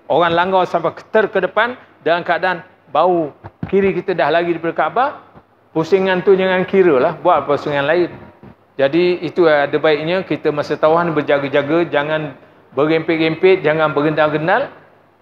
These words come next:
Waktu orang kurang, orang tak sesak ni. Dia tawaf ni ada, ada masa orang sesak. Bulan Ramadan, musim haji tak ada masa tak sesak. Bulan-bulan umrah ni, tawaf ni ada masa dia tak sesak. Masa lepas solat subuh memang sesak.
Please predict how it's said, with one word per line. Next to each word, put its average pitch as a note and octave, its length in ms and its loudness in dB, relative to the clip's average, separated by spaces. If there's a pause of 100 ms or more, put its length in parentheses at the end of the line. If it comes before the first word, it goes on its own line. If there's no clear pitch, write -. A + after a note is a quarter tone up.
(120)
Waktu F#3+ 280 -2
orang G#3 400 4 (320)
kurang, F3+ 560 0
orang E3 240 -2
tak - 200 -4
sesak F#3+ 440 -2
ni. F3+ 240 -2 (640)
Dia D#3+ 160 0
tawaf E3+ 320 2
ni F3 80 -2
ada, D3+ 160 0 (200)
ada D#3 200 2
masa E3+ 240 -2
orang E3 160 -2
sesak. D#3 400 -2 (320)
Bulan E3+ 240 4
Ramadan, F3 560 0 (360)
musim E3 320 -2
haji F3 280 -2
tak E3+ 200 0
ada F3+ 40 0
masa F3 320 0
tak C#3+ 200 -2
sesak. D3+ 320 -2 (400)
Bulan-bulan F3 560 2
umrah F3 400 0
ni, A#3 160 -6 (400)
tawaf F3 320 2
ni F#3 140 -2
ada E3 180 -2
masa F#3+ 320 0
dia F3+ 240 0
tak D#3+ 240 -4
sesak. E3+ 400 -2 (720)
Masa D#3+ 320 0
lepas F#3+ 320 0
solat G3 320 2
subuh A3+ 320 4
memang G3 320 -4
sesak. E3+ 400 -2